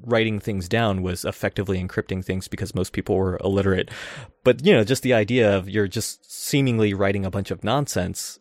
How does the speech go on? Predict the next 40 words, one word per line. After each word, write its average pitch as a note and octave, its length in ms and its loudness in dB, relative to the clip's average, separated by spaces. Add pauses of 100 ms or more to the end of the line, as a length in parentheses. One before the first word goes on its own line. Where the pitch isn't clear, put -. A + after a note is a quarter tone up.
onto G2 720 -4 (440)
writing G#2 340 0
that F#2 200 -2
down, G#2 400 0
and F#2+ 160 -4
then F#2+ 300 -4 (460)
that G2+ 180 -2
me-, G#2+ 200 -4
you B2+ 120 0
know, F#2+ 80 -2
anybody G#2 340 0
who G2 100 -2
in-, G2 180 -4
intercepts G#2+ 420 -2
that F#2 140 -4
message G2 440 -8
would F#2 160 -2
just - 240 -8 (300)
be F#2+ 140 -6
completely G#2+ 480 -4
confounded G#2+ 540 -2
because G2 340 -4
these G2 200 -4
concepts - 560 -6
of F#2+ 280 -6 (240)
encryption F#2+ 760 -4 (300)
and, F2+ 540 -8 (280)
you A#2 80 -4
know, F#2+ 100 -2
treating G2+ 500 -2
letters G2 720 -2
as F#2+ 180 -4
sort G2+ 240 -6
of F2+ 180 -10 (300)
generic A2 520 0
symbols G2+ 520 -2
that - 140 -6
can G#2+ 100 -6
be G2 100 -2
manipulated F#2+ 840 0